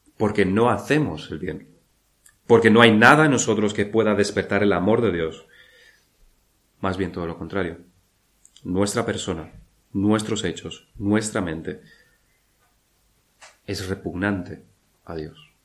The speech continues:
No hay ni un milímetro, milímetro de nosotros que atraiga a Dios, más bien todo milímetro de nosotros atrae solamente su ira.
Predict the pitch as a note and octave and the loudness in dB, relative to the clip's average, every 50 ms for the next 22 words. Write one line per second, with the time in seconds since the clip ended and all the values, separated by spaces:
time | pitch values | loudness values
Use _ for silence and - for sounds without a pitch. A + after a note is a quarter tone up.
0 | _ _ _ _ _ _ - - _ _ _ _ _ _ _ _ _ - - - | _ _ _ _ _ _ -20 -20 _ _ _ _ _ _ _ _ _ -20 -20 -20
1 | - - _ _ _ _ _ _ _ _ _ _ _ _ _ _ - - _ _ | -20 -20 _ _ _ _ _ _ _ _ _ _ _ _ _ _ -20 -20 _ _
2 | _ _ _ _ _ _ _ - G#2 G#2+ A2+ A#2 A#2 A#2 A2+ A2+ A#2+ A#2+ G#2+ G2+ | _ _ _ _ _ _ _ -2 2 4 4 4 4 4 2 0 0 0 2 2
3 | G#2 A2 A#2+ A#2+ A#2+ B2+ A#2+ A#2 A#2 - - - - - - A2+ A2 G2+ G#2+ B2 | 2 2 2 2 2 0 0 -2 -2 -6 -14 -18 -18 -12 -6 -2 0 2 2 2
4 | C3+ A2+ F#2 F#2 F#2 F2+ F2 F2+ F2+ F2+ F2 - A2+ G2+ G2 F#2 E2+ - - - | 2 2 0 0 -2 -4 -4 -4 -6 -6 -4 -4 -4 -4 -2 -6 -8 -10 -12 -10
5 | - F2+ E2+ - - - G2+ G2+ G#2 A2 A2+ G2 F#2+ E2+ D#2+ D#2 - - - - | -8 -6 -6 -6 -4 -4 -2 -2 -2 -2 -4 -4 -4 -6 -6 -8 -12 -16 -20 -20
6 | _ - G2 F#2+ F#2+ F#2+ F#2 F2+ F2 E2+ F2 F2 F2 - - G#2+ G2+ G2+ G2+ F#2+ | _ -8 -4 -4 -2 -2 -2 -2 -4 -4 -6 -10 -12 -6 -2 0 0 2 0 -2
7 | F#2+ F2+ E2+ F#2 F#2+ G2 G2 F#2+ - G#2 G2+ G2 G2 F#2+ - - F2+ - - - | -2 -4 -4 -4 -4 -4 -4 -6 -4 -4 -4 -4 -6 -6 -8 -10 -12 -10 -12 -12
8 | D#2+ - - - - - F2 - - - G#2 F2+ E2 D#2 D#2 D#2 - - - - | -12 -14 -16 -20 -18 -18 -18 -14 -8 -6 -6 -4 -4 -6 -8 -10 -14 -18 -16 -8
9 | - G2+ F2+ E2+ - D#2 D#2 D#2 - E2 - - - G2 D#2+ D#2 D2+ D2+ - | -6 -4 -4 -4 -6 -8 -12 -12 -14 -14 -14 -14 -12 -12 -12 -12 -12 -14 -18